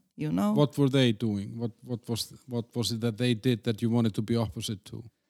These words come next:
Speaker 1: They are very helping, intellectual, and nice family, and
Speaker 2: Mm.
Speaker 1: I love them, of course, today. <laughs> I, I think that's, uh,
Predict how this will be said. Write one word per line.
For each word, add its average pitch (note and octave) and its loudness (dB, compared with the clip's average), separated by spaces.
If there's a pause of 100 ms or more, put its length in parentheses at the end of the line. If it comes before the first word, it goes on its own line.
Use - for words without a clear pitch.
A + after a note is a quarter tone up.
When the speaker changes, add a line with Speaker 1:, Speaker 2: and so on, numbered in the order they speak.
(200)
Speaker 1:
They G3 0
are G3 2
very D#3+ -2
helping, D#3+ -2
intellectual, D3 -6
and C#3 -8
nice D3 0
family, D3 0
and A2 2
Speaker 2:
Mm. - 2
Speaker 1:
I D#3 0
love D3 0
them, C3+ -2
of - -14
course, C#3+ -2
today. C3 -2 (380)
<laughs> D3+ -6
I, D3 -2
I D3 0
think C#3 -4
that's, C3 -6
uh, A1 -6